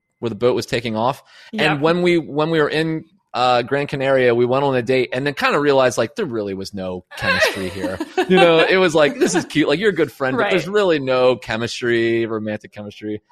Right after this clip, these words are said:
Speaker 1: So I got on the cruise just kinda like, "Well, I bought the ticket.
Speaker 2: Right.
Speaker 1: Let's just see what this thing is."
Speaker 2: And
Speaker 1: I'm
Speaker 2: there
Speaker 1: not,
Speaker 2: you are
Speaker 1: I,
Speaker 2: in
Speaker 1: I wasn't
Speaker 2: Spain,
Speaker 1: really like,
Speaker 2: about to hop on a
Speaker 1: "I'm going for the
Speaker 2: cruise.
Speaker 1: conference. I'm going to
Speaker 2: <laughs>
Speaker 1: learn."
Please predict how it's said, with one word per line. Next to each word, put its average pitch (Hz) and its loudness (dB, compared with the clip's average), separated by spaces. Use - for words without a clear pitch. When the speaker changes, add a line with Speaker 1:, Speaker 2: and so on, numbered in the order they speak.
Speaker 1:
So 165 2
I 190 0
got 302 0
on 185 -2
the 156 -2
cruise 208 -6
just - -8
kinda 156 -6
like, 135 -2
"Well, 208 -10
I 202 -6
bought 131 -4
the 247 -8
ticket. 190 -2
Speaker 2:
Right. - -4
Speaker 1:
Let's 165 -8
just 180 -12
see 185 -4
what 151 -6
this 156 -8
thing 147 -6
is." 175 -4
Speaker 2:
And 277 -4
Speaker 1:
I'm 240 2
Speaker 2:
there 294 2
Speaker 1:
not, 320 2
Speaker 2:
you 320 2
are 285 2
Speaker 1:
I, 254 2
Speaker 2:
in 269 0
Speaker 1:
I 247 2
wasn't 294 0
Speaker 2:
Spain, 185 -2
Speaker 1:
really 220 2
like, 185 2
Speaker 2:
about 247 -4
to 277 -10
hop 240 -6
on 240 -4
a - -2
Speaker 1:
"I'm 143 -6
going 165 0
for 180 -8
the 127 -2
Speaker 2:
cruise. - -8
Speaker 1:
conference. - -2
I'm 202 -4
going 320 -2
to 453 -8
Speaker 2:
<laughs> 107 -2
Speaker 1:
learn." 107 0